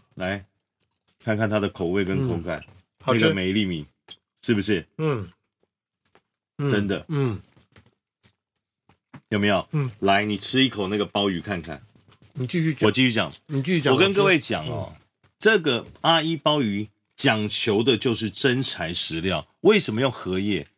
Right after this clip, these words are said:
Speaker 1: 因为荷叶包裹的香味，它会入到每一个食材跟每一粒米里面，你可以吃得到那个每一粒米入味的味道，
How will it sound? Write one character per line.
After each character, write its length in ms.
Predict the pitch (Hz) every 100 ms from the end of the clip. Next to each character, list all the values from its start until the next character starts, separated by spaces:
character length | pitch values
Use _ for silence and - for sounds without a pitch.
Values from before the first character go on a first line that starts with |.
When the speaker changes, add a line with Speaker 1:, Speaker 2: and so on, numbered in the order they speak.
| -
Speaker 1:
因 120 | 175
为 80 | 208
荷 300 | - 123 139
叶 160 | 165
包 260 | - 139 143
裹 140 | 104
的 100 | 85
香 340 | 85 - 98 104
味， 240 | 98 76 _ _
它 120 | 180
会 160 | 180 185
入 240 | 185 185
到 160 | 165 165
每 220 | 127 101
一 60 | 120
个 120 | 147
食 280 | - - 127
材 180 | 113 101
跟 160 | 117
每 180 | 117 92
一 200 | 101 131
粒 180 | 151 151
米 460 | 120 110 98 139
里 120 | 123 78
面， 300 | 95 87 - _ - -
你 120 | 139
可 140 | 135 202
以 80 | 165
吃 240 | - 190
得 140 | 180
到 320 | 143 185 139 - _
那 220 | 170 190
个 160 | 143 139
每 240 | 123 107
一 140 | 110 165
粒 180 | 190 139
米 160 | 107
入 420 | 104 185 190 156
味 160 | 156 147
的 140 | 113
味 260 | 117 160 123
道， 260 | 135 104